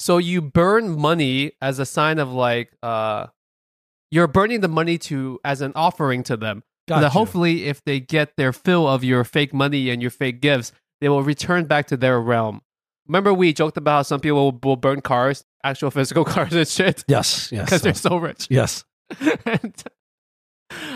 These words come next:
Speaker 1: um, so it's, I think it's actually kinda cool.
Speaker 2: That one, the premise is actually really interesting.
Speaker 1: But the one thing that I think was, was really cool, 'cause if in China, when they have this festival,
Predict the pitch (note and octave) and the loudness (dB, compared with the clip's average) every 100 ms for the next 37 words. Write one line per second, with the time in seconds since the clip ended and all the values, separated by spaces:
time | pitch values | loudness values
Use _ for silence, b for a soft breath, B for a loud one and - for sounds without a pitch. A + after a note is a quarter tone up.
0 | G3 C#3+ C3 C3 C3+ D#3 - - F3+ E3 | -6 0 2 4 2 2 0 -2 0 0
1 | - _ A3+ C4 - - _ _ _ _ | -4 _ -2 -2 -8 -18 _ _ _ _
2 | _ _ - D3+ - C#4 B3 A3+ A#3+ A3 | _ _ -2 -2 0 -2 0 0 2 0
3 | G#3 E3+ D3+ D#3 G3 - _ _ D3+ F3 | 0 0 2 2 2 -2 _ _ 2 4
4 | G3+ G3 E3+ - F#3 F#3+ D#3+ C#3 C#3 B2+ | 4 2 2 2 2 2 0 -4 -4 -4
5 | C#3 A#2 A#2+ A2+ G2+ G2+ - E2 _ _ | -2 -4 -4 -6 -8 -12 -14 -16 _ _
6 | _ - - G3 F#3 E3 A3+ A#3 G#3 F3 | _ -4 0 2 2 2 2 0 0 2
7 | E3 E3+ D3 C#3 C#3 B2 D3 C#3+ C#3+ C3 | 2 2 0 2 0 2 2 2 0 0
8 | C3+ C#3+ C#3 D#3 - F3 G3 D#3 C#3 C3 | 0 -4 -6 -6 -2 -2 0 0 0 -2
9 | B2+ C#3 C#3+ D3+ D#3 - A#2+ - D3 G3 | -2 0 0 -2 -2 -2 -2 -2 -2 -2